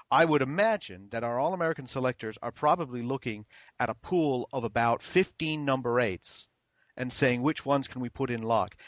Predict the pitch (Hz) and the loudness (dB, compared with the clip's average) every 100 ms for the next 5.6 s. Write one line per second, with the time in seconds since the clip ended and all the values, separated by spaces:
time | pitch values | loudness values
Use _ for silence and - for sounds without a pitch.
0 | - - 139 165 170 - - 156 147 143 | -2 0 2 2 0 -2 -2 -2 -2 -4
1 | - 131 135 123 - 113 104 95 95 92 | -4 -2 0 0 -2 -6 -4 -4 -6 -8
2 | _ _ - 127 123 - 110 104 139 110 | _ _ -12 -6 -4 2 2 4 4 2
3 | - 120 113 123 101 - _ - 120 135 | 0 -4 -2 0 0 -4 _ 0 0 0
4 | _ - 127 127 127 120 _ _ - 123 | _ -6 -4 -2 -4 -6 _ _ 0 0
5 | 113 - 107 101 95 92 | 0 -8 -10 -10 -10 -10